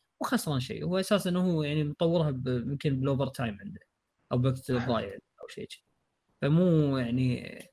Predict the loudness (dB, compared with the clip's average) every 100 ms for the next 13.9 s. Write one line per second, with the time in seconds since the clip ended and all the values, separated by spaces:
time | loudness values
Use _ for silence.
0 | _ _ _ _ _ 2 6 6 4 4
1 | 4 6 4 2 2 2 2 2 4 6
2 | 6 6 6 6 6 6 4 4 6 6
3 | 6 4 4 2 2 4 4 4 4 0
4 | -6 -4 -4 -4 -4 -6 -4 -6 -6 -10
5 | -16 -16 _ _ _ _ 2 4 6 6
6 | 4 2 -2 -8 -10 -10 0 2 2 2
7 | 0 -2 0 2 2 0 -2 -6 -8 -8
8 | -8 -10 -12 -20 _ _ _ _ _ -4
9 | 0 0 0 -4 -6 -10 _ _ _ _
10 | _ _ _ _ _ -20 -20 _ 0 4
11 | 4 6 2 2 -2 2 2 4 0 -4
12 | -6 -6 -6 -8 -12 -8 -4 -4 0 2
13 | 4 2 -2 -2 0 -2 -2 -12